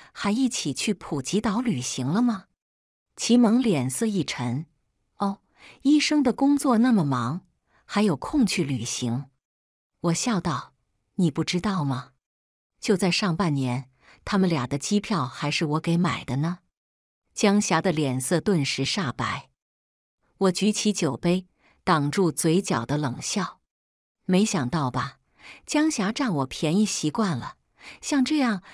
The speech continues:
叫我买车票、门票之类的事情，不是第一次。”因为知道江霞有个男朋友，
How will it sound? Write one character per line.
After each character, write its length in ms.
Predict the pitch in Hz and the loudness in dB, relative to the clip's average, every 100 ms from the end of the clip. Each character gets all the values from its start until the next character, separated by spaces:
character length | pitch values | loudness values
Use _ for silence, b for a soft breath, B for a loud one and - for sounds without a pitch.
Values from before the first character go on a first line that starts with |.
| B - | B -4
叫 180 | 247 | 0
我 120 | 170 180 | 2 2
买 220 | 165 120 | 0 -2
车 220 | - 202 | -2 -2
票、 220 | - 190 | -2 -2
门 240 | 135 135 175 | 0 0 -2
票 260 | 269 202 | -2 -4
之 220 | - 180 | -2 -2
类 160 | 170 147 | 0 -2
的 100 | 127 | -2
事 240 | - 151 | -4 -4
情， 240 | 135 131 120 b b _ | -4 -6 -8 b b _
不 140 | 170 | 0
是 160 | 196 175 | 0 -2
第 260 | - 185 190 | 0 -2 2
一 160 | 302 | 0
次。” 320 | 330 - 226 _ _ _ _ _ _ _ - | 0 -4 -6 _ _ _ _ _ _ _ 2
因 140 | 190 | 4
为 100 | 180 | 4
知 220 | 170 190 | 4 2
道 180 | 180 151 | 4 2
江 260 | 139 185 180 | 2 0 2
霞 300 | - 135 160 | 0 0 0
有 160 | 151 | -2
个 140 | 123 147 | -2 0
男 240 | 135 160 | 0 -2
朋 260 | - 123 143 | -4 -2 0
友， 260 | 151 - | 0 -4